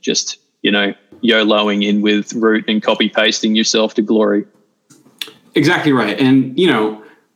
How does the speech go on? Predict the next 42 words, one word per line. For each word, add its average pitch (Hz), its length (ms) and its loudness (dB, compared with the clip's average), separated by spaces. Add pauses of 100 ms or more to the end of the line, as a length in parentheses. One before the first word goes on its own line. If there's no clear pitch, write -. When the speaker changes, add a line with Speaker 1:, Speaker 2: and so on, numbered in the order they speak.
(280)
Speaker 2:
to 214 140 2
be 196 60 0
perfectly 143 380 0
honest, 110 280 0
so 127 160 0
I 165 140 0
come 165 120 0
from 127 140 0
a 110 40 0
software 135 360 0
engineering 104 280 0
degree, 95 500 -2 (260)
and 117 140 2
so 120 680 0 (220)
I'm 143 340 2
happy 127 300 -2
to 123 60 2
go 123 120 0
write 110 200 0
code, 120 440 0
but 120 100 0
I 139 80 2
didn't 135 200 2
know 120 120 0
too 120 120 -2
much 104 140 0
about 98 340 -2
Linux. 92 340 -4
I 127 320 -2
use 135 260 2
Linux 113 280 0
daily 120 400 2
because 107 680 -2 (440)
that's 110 300 -4
where 110 120 2
a 104 80 2
lot 101 160 0
of 95 140 -8
code 101 200 -2
is 90 140 -4
written, 98 400 0
but 110 480 -2